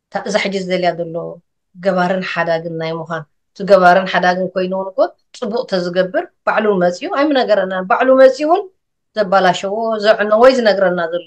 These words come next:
ዋላ ሓንቲ ነገር ከም ዘይሰርሐ፣ ከም ዘዕነዎ እዩ ዝዛረበና ዘሎ።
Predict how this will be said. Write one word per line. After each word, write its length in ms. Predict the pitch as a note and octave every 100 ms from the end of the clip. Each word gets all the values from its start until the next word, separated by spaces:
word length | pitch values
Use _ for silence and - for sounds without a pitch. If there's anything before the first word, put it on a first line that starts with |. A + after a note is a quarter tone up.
| F3+
ዋላ 160 | F#3+ F#3
ሓንቲ 200 | B3 C4
ነገር 220 | C#4 C#4+
ከም 140 | C#4 A3+
ዘይሰርሐ፣ 340 | G3+ G3 F#3+ A3+ G#3+ -
ከም 160 | A#3+ A#3+
ዘዕነዎ 360 | B3+ A#3+ B3+
እዩ 120 | C#4+ B3
ዝዛረበና 540 | G3+ F#3+ F#3+ F#3+ F#3 F3+
ዘሎ። 180 | F3